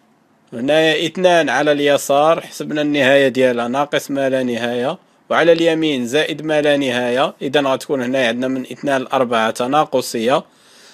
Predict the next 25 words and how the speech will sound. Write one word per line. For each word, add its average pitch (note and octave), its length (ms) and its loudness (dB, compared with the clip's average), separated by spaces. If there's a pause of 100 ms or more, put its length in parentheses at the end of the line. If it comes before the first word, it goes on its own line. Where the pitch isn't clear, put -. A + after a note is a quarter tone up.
(200)
وعندنا D3 260 0
الصورة F3 400 6
ديال D#3+ 220 2
أربعة C#3 600 0 (360)
هي C3 200 0
أربعة. C3 640 0 (1300)
إذا E3+ 280 2
وهنايا E3 480 2
بقات D3+ 400 -2
عندنا D3+ 240 -6
من D#3 140 -6
أربعة C#3 460 2
زائد C3+ 400 0
ما C3 180 0
لا B2+ 160 2
نهاية A#2 640 -2 (120)
تزايدية، C3 840 0 (280)
والنهاية D3+ 520 0
ديال C#3+ 300 -2
زائد C3+ 360 -2
ما C#3+ 200 -2
لا C3+ 140 2
نهاية B2+ 600 0 (400)
هي C3 380 0 (140)
زائد C#3+ 520 0